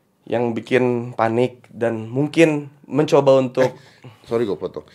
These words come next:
Speaker 2: Tapi mungkin pemerintah kita misalnya nih, misalnya pemerintah kita menutupi adanya corona, mungkin itu
Speaker 1: Hmm.
Speaker 2: baik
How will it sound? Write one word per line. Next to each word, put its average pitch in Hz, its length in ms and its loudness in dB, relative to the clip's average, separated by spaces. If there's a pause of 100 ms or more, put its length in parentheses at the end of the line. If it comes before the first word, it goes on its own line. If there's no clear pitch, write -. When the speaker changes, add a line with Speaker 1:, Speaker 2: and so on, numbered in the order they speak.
(160)
Speaker 2:
Tapi 180 300 -8
mungkin 135 580 -8
pemerintah 117 540 -6
kita 117 240 -10
misalnya 123 640 -6
nih, 82 100 -14
misalnya 110 400 -6
pemerintah 113 400 -8
kita - 220 -10
menutupi 113 500 -8
adanya 90 280 -4
corona, 80 400 -10
mungkin 123 300 -12
itu 110 140 -4
Speaker 1:
Hmm. 127 100 -8
Speaker 2:
baik 113 260 -4